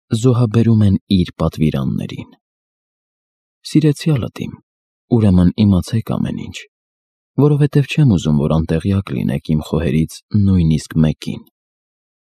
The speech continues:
Ինչ որ պիտի վստահեմ Աստծուն իմ վերջին վայրկյաններում,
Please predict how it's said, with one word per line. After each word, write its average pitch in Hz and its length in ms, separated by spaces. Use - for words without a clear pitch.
Ինչ 104 200
որ 82 220
պիտի 76 300
վստահեմ 80 580
Աստծուն 85 480
իմ 78 160
վերջին 73 520
վայրկյաններում, 76 760